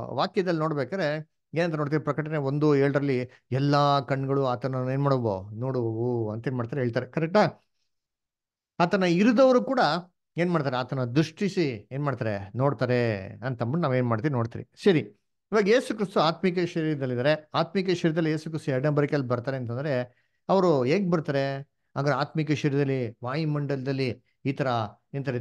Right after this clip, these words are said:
ದೇವದೂತರುಗಳ ತರ ಆಕಾಶದಲ್ಲೇ ಹಂಗೆ ಇರ್ತಾರಾ? ಅಲ್ವರ? ಯಾಕಂದ್ರೆ ಆತ್ಮಿಕ ಶರೀರ ಏನ್ರಿ? ಒಬ್ಬ ದೂತನಿಗಿರಂತ ಒಂದು ಶರೀರ. ಅಲ್ವರ? ಅದಕ್ಕಿಂತ ಮಹಿಮೆಯ ಶರೀರ, ಇನ್ನೂ ಬೆಳಕು, ಇನ್ನೂ ಬ್ರೈಟ್ ಆಗಿರೋಂಥ ಶರೀರ.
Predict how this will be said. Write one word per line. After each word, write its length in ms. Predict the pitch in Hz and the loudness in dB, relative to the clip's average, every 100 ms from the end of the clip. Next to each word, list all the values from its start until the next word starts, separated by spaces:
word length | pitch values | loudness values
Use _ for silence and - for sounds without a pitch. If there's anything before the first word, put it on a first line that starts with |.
| 120 | 2
ದೇವದೂತರುಗಳ 680 | 151 160 143 143 143 139 123 | 4 4 2 -4 -6 -8 -6
ತರ 120 | 139 | -4
ಆಕಾಶದಲ್ಲೇ 640 | 123 135 151 - 147 147 | -4 -2 -4 0 0 2
ಹಂಗೆ 220 | 139 139 | 2 4
ಇರ್ತಾರಾ? 400 | 147 - 123 117 123 110 95 - _ _ _ _ _ _ _ _ _ | 4 2 -2 -2 -2 -4 -8 -18 _ _ _ _ _ _ _ _ _
ಅಲ್ವರ? 180 | 143 139 | 0 2
ಯಾಕಂದ್ರೆ 320 | 156 165 247 | 2 2 0
ಆತ್ಮಿಕ 320 | 226 226 247 247 | 0 0 -2 -2
ಶರೀರ 360 | - 240 247 254 | -2 0 0 2
ಏನ್ರಿ? 260 | 254 180 113 | 0 2 0
ಒಬ್ಬ 200 | 107 143 | 0 0
ದೂತನಿಗಿರಂತ 640 | 143 190 190 160 156 147 | 2 2 2 0 -2 -4
ಒಂದು 200 | 160 139 | -4 -4
ಶರೀರ. 320 | 117 123 127 131 | 0 2 2 0
ಅಲ್ವರ? 460 | 143 _ 139 143 | -2 _ -2 0
ಅದಕ್ಕಿಂತ 420 | 143 127 147 170 | 0 -2 0 0
ಮಹಿಮೆಯ 480 | 170 143 143 165 165 | 0 -2 -2 -2 -4
ಶರೀರ, 340 | 151 147 147 147 | -2 -4 -4 -4
ಇನ್ನೂ 360 | 123 139 170 | -6 -4 0
ಬೆಳಕು, 540 | 180 135 120 147 156 135 | 0 0 0 0 0 -4
ಇನ್ನೂ 260 | 131 156 | -2 -4
ಬ್ರೈಟ್ 300 | 165 143 151 | -2 -2 -2
ಆಗಿರೋಂಥ 340 | 156 139 139 139 | -4 -2 -2 -4
ಶರೀರ. 400 | 123 127 127 | -2 0 0